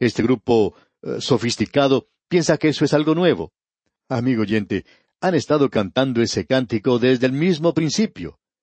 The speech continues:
Los hombres malvados no pueden traer paz a este mundo.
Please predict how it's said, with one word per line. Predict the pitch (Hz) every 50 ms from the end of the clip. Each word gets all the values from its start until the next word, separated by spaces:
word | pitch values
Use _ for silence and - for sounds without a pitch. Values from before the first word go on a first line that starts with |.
| _ _ _ _ _
Los | 156 151 147 -
hombres | 185 190 160 156 127 113
malvados | 120 107 98 98 123 143 143 135 123 101
no | 113 143 175 175
pueden | - - - 160 196 214 196 165 127 101
traer | 107 104 95 120 131 127 -
paz | - 120 127 117 -
a | 123
este | 123 120 - - 113
mundo. | 120 151 160 139 104 80 73 -